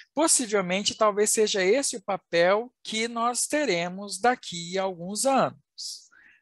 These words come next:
né? O conhecimento todo, isso vocês sabem que não é mentira, tá na internet, está nos repositórios, estão nos livros digitais.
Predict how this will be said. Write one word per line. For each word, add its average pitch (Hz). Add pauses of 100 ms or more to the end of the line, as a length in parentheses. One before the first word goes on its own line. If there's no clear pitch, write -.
né? 147 (320)
O 165
conhecimento 240 (140)
todo, 202
isso 160
vocês 147
sabem 139
que -
não 170
é 123 (100)
mentira, 208 (720)
tá 330
na 330
internet, - (540)
está 311
nos 277
repositórios, 143
estão 294
nos 277
livros 196
digitais. 170